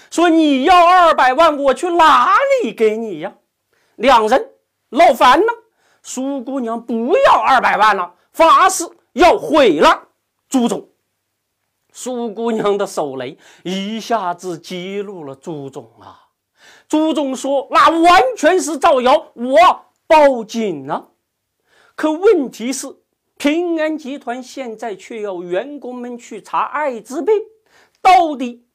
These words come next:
谁在说谎呢？真是一个悲剧的故事啊！同学们明白了吧？艾滋病不是苏姑娘最终翻脸的主要原因，主要还是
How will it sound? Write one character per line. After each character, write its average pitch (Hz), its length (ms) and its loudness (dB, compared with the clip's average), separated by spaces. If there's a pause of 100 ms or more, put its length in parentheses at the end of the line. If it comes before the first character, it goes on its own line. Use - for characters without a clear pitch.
(140)
谁 285 500 0 (480)
在 269 180 -2
说 330 600 0
谎 226 380 2
呢？ 285 80 4 (580)
真 160 320 -10
是 156 220 -14
一 135 200 -14
个 135 120 -18
悲 135 440 -14
剧 117 280 -20
的 98 160 -20
故 107 180 -20
事 - 260 -20
啊！ - 60 -20 (540)
同 202 240 -8
学 196 160 -6
们 185 120 -10
明 160 320 -14
白 233 120 -16
了 190 100 -20
吧？ 180 160 -20 (520)
艾 175 340 2
滋 165 260 -12
病 226 340 -6 (120)
不 262 280 -6
是 262 220 -4
苏 269 320 -10
姑 247 140 -12
娘 190 240 -8
最 240 320 -12
终 269 320 -8
翻 269 340 -6
脸 180 240 -10
的 190 220 -2 (200)
主 226 360 -2
要 302 240 2
原 190 260 -2
因， 285 160 -8 (540)
主 131 280 -14
要 165 180 -6
还 113 260 -14
是 135 320 -18